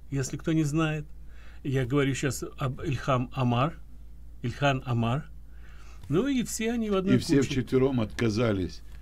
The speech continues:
Speaker 1: Отказались.
Speaker 2: предоставить все-таки об-, э, фанс, ну, эти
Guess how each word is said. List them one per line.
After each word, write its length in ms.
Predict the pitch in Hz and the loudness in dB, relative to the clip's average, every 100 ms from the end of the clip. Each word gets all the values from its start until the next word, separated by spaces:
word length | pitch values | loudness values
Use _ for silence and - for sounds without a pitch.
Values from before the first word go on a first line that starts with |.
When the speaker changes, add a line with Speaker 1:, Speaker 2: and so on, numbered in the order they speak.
| - | -2
Speaker 1:
Отказались. 220 | 160 123 143 135 | 2 6 6 6
Speaker 2:
предоставить 560 | 139 135 131 120 107 | 4 4 6 6 4
все-таки 720 | - 127 117 113 - 107 101 - - - | 2 -2 0 -2 2 4 4 0 -10 -8
об-, 240 | 104 101 | -6 -2
э, 600 | 120 110 104 104 101 101 98 - | 2 4 4 2 0 -2 -4 2
фанс, 460 | 127 107 82 - | 2 2 0 -6
ну, 220 | 110 127 98 | -2 0 0
эти 320 | 80 92 | -2 -4